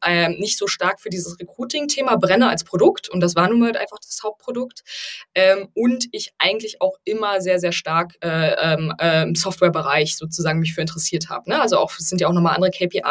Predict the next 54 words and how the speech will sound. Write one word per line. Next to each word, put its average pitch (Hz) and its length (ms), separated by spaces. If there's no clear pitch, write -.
Is 165 240
und 175 100
nochmal 165 240
ein 147 40
anderer 165 340
Weg. 208 340
Hab 190 120
mich 185 120
dann 185 160
entschieden, 208 560
nach 185 140
drei 170 200
Jahren 180 300
auszusteigen 285 720
aus 240 140
der - 100
ersten 240 280
Firma, 233 320
hab 185 140
das 180 180
sozusagen 165 500
an 165 120
die 160 100
zweite 175 480
M 165 200
D 175 280
komplett 175 500
übergeben, 185 580
die, 208 240
das 196 140
ganze 202 220
Management. 214 560
Äh, 175 120
die 165 100
führt 208 180
das 190 100
auch 175 100
noch 165 140
weiter, 294 380
also 180 160
die 165 100
Firma 165 240
gibt's - 220
immer 185 180
noch, 175 220
die - 120
läuft 175 440
und 165 200
ich 160 140
hab 160 140
mich 156 140
dann 160 180
jetzt 151 160
vor 147 320